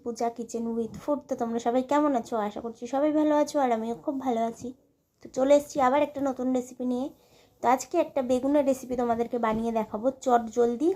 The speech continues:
খুবই সুস্বাদু একটা রেসিপি, আর খুবই কম সময় লাগে। তো দেখো, বেগুনগুলোকে ঠিক এইভাবে কেটে নিয়েছি, নিয়ে একদম লাল লাল করে তেলে ভেজে নেব। আর ঠিক এইভাবেই কাটবে, একটু বড় বড় করে, আর পুরো একদম তেলে যেমন বেগুন ভাজা করি আমরা,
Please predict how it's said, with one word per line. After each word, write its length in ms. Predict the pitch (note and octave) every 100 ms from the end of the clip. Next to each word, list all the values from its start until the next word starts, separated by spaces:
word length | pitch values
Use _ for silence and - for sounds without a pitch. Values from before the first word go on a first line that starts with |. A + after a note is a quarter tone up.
| -
খুবই 300 | - F4+ E4+ F4+
সুস্বাদু 420 | C4 C4 - B3 C4
একটা 140 | B3+ B3
রেসিপি, 340 | A#3+ A#3 A3+ F4 - _ _ _
আর 100 | - B3
খুবই 200 | - C4 D#4+
কম 120 | B3 A#3+ B3
সময় 240 | A#3 A3+ G#3
লাগে। 140 | G#3+ A3+
তো 40 | A#3+
দেখো, 160 | A#3 E4+ B3
বেগুনগুলোকে 500 | A3+ B3+ B3+ C4 C4
ঠিক 100 | C4+ C4 A#3
এইভাবে 260 | A#3+ B3 C4
কেটে 200 | A3 A#3+
নিয়েছি, 280 | A#3 A#3 - E4+ - - - _
নিয়ে 220 | B3 B3 B3+
একদম 260 | A#3+ A3+ B3 B3+
লাল 140 | A3+ A#3
লাল 120 | A#3 A#3+
করে 140 | B3 B3 B3
তেলে 180 | A3+ A#3
ভেজে 240 | - A3+ B3+
নেব। 140 | A3+ G#3+ F4+ _ _ _ _ _ _ _ -
আর 80 | C4
ঠিক 120 | - D4 C4
এইভাবেই 340 | A#3+ C4 D4 D4
কাটবে, 240 | A#3 A3+ C4
একটু 120 | D4 B3
বড় 120 | A#3+ A#3+
বড় 120 | B3+ C4
করে, 120 | C4 C4
আর 60 | C4+ C4+
পুরো 140 | C4+ C4+
একদম 260 | A#3 A3+ C#4 G4 _ _ _ _
তেলে 240 | C4+ B3+ C4 B3+
যেমন 200 | B3 C4 A#3+
বেগুন 220 | A#3 C4+ A#3
ভাজা 220 | G#3+ C4 C#4+
করি 140 | B3 A#3
আমরা, 180 | G#3